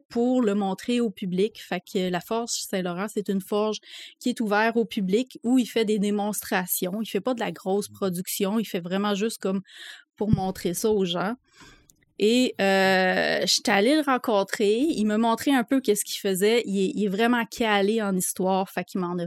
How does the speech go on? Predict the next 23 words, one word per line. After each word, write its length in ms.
vraiment 220
appris 300
beaucoup 400
sur 200
le 120
métier, 500
sur 380
le 120
mode 280
de 80
vie 320
à 40
l'époque, 520
euh, 680
comment 260
que 140
les, 80
les 240
gens 160
travaillaient, 720
comment 180
que 80
ça 80